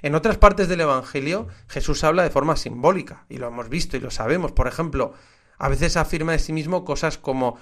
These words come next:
"Yo soy la puerta", en Juan diez, "Yo soy la vid, vosotros los sarmientos", en Juan quince, "Yo soy el buen pastor", otra vez en Juan diez. Y la gente no dice, "A ver, Jesús, no eres una puerta, ¿sabes? <laughs> No eres un árbol ni una rama,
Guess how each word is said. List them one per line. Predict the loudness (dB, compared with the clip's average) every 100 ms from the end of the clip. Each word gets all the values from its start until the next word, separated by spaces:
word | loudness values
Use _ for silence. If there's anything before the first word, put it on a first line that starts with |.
| -18
"Yo | 0 2
soy | 4 4
la | 4 4
puerta", | 4 4 2 -2 -4
en | -10
Juan | -8 -8 -4
diez, | 0 0 -2 -14 _ _ _ -20 -10
"Yo | -2
soy | 0 2 0
la | 0 -2
vid, | -6 -10 -12
vosotros | -12 -8 -8 -6 -6
los | -4 -6
sarmientos", | -8 -6 -2 0 0 0 -2 -4 -16 -20 _ -20 _ _ _
en | -12
Juan | -8 -12 -8
quince, | -6 -2 -4 0
"Yo | 4 6
soy | 4 2
el |
buen | 0 -4
pastor", | -4 -10 2 2 2 -2
otra | -6 -4
vez | -6
en | -8
Juan | -10 -8
diez. | -2 -2 -2 -12 -20 _ -20 -2
Y |
la | 0
gente | 2 0 4
no | 4
dice, | 2 2
"A | 2
ver, | 2 2
Jesús, | -6 -4 -4 -4
no | -6
eres | -4 -4 -2
una | -4 -4
puerta, | 0 0 0 -12
¿sabes? | -4 -2 -2 -6 -6
<laughs> | -6 -6 -10 -18 -8
No | 4 6
eres | 6 4
un | 0 6
árbol | 6 6 2 2 2 -2 -4
ni | -2
una | 0 0
rama, | 4 4 4 0